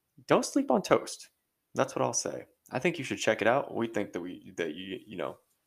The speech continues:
check out the stock for yourself, see if it's right for you. <sighs> I am not gonna sell. Well, <laughs> I did not have or do not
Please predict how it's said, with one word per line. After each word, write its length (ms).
check 280
out 100
the 80
stock 280
for 140
yourself, 380
see 160
if 100
it's 140
right 180
for 120
you. 280
<sighs> 20
I 260
am 120
not 180
gonna 140
sell. 600
Well, 260
<laughs> 340
I 120
did 160
not 380
have 340
or 160
do 220
not 360